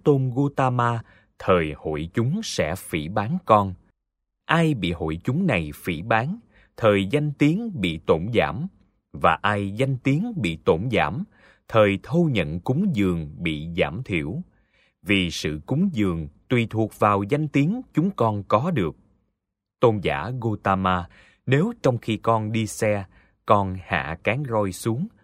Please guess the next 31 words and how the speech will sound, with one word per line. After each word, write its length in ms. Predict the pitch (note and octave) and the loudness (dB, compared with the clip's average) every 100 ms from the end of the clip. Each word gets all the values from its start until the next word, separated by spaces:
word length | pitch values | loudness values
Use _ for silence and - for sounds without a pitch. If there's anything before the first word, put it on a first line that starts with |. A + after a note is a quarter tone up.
| _ _ | _ _
mong 260 | - F3+ F3+ | 0 2 2
tôn 200 | E3+ F3 C#3+ | 2 2 2
giả 280 | E2+ C#2+ A#2+ | 0 -2 -4
Gotama 600 | G#2 G#2+ - G2+ G2+ G2 | -2 -2 -2 -2 -2 -2
nhận, 440 | F2+ E2+ D2 C#2+ E2+ _ _ | -2 -4 -4 -8 -12 _ _
đấy 300 | F#2+ G#2+ F3+ F#3+ | 0 0 0 0
là 180 | G#2 D2 | 0 -2
con 240 | - G2+ F#2 | -2 -4 -4
xuống 320 | - A2 D3 | -4 -4 -4
xe. 380 | E3+ G#2 F#2 E2 _ _ _ _ _ _ _ _ _ _ | -4 -2 -2 -6 _ _ _ _ _ _ _ _ _ _
Tôn 200 | F3+ F3 | 2 4
giả 340 | G2 C#2+ E2 B2+ | 2 0 -2 -6
Gotama, 800 | G2+ G#2 F#2+ F#2+ F2+ F#2 E2+ E2 _ _ _ _ _ | -4 -4 -2 -2 0 0 -2 -6 _ _ _ _ _
nếu 300 | A#2+ B2+ G#3+ A3 | 0 2 0 -2
trong 180 | D3+ B2 | 0 0
khi 360 | - A#2 A2+ G#2 | -2 -2 -2 -2
con 200 | - D3 | -2 0
đi 140 | C#3 C#3 | 0 0
xe, 400 | - C#3 B2+ A#2+ _ _ _ | -2 -2 -2 -4 _ _ _
con 340 | - A2+ G#2+ G2 | 0 0 0 -2
vẫy 300 | D#2+ D#2+ A2+ - | -2 -2 -2 -2
tay, 280 | B2+ A2+ G#2 _ _ _ | 0 0 -6 _ _ _
mong 280 | C#3 C#3+ C3+ - | 0 2 2 2
tôn 180 | F3+ C#3+ | 2 2
giả 280 | E2+ C#2+ A2+ | 0 -2 -6
Gotama 600 | A2 A2 G#2 G#2+ G2+ G2 | -4 -4 -2 -2 -2 -2
nhận, 460 | F#2+ F2+ D2+ D2 D#2+ - _ _ - | -2 -2 -4 -6 -10 -14 _ _ -2
đấy 380 | G#2+ C3 G3 D3 | -2 0 0 0
là 140 | D#2 | -2
con 380 | - A2 G2+ F#2 | -4 -4 -4 -2
vái 280 | G2 C#3+ | -2 -2